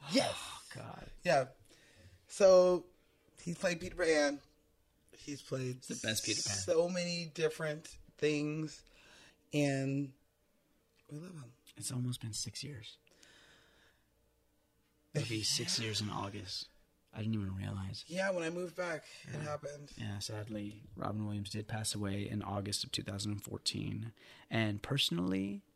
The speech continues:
Speaker 2: I don't think that he committed suicide. I think one of two things. One,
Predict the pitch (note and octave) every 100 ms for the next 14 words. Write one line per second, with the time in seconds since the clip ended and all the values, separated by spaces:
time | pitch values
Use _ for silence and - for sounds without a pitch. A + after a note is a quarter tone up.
0 | _ _ _ _ _ _ _ _ A#2+ D3+
1 | C#3 A2+ A#2 - A2+ G#2 A2+ A2 A2 -
2 | A#2+ - - - - _ _ _ _ _
3 | _ - - - G#2+ A2+ C#3 C3 B2+ A#2
4 | - B2+ B2 A#2 G2+ C#3+ E3 - - -
5 | _ _ _ _ _ _ _ _ _ _
6 | - - A#2 B2+ D3 D#3